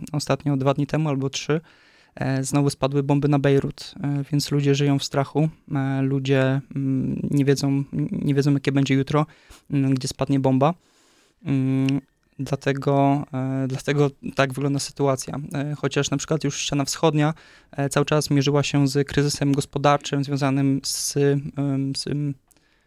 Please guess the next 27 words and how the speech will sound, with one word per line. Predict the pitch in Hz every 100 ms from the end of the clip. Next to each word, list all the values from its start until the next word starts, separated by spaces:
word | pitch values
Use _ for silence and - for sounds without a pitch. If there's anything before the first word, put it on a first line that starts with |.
| _ _ _ _ 151
z | 143 135 147 139
syryjskimi, | - 147 147 - 156 151 175 - _ _ _ _ _ _ -
mm, | 143 135
uchodźcami, | 139 147 - 160 143 135 - 143
więc, | 143 143 - - - 143 135 135
e, |
cały | - 143
tak | 143 135
naprawdę | 135 139 135 135 139 147
region | 135 139 139
libański | 135 131 139 - 147 143
od | -
południa | - 139 143 143 135 131 220 214 -
do, | 139 139 147 143
do, | 151 151 139
do | 180 208 143 139
ściany | 139 - 139 139
wschodniej, | - 143 147 147 - _ _ _ -
e, | 139 139 143
jest | 143 135 131
w |
jakiś | 143 - 143
sposób | - 143 - 139
zagrożony, | - 139 139 147
ma | 147
pewne | 135 139 139 139 139 -
kłopoty. | - 135 135 -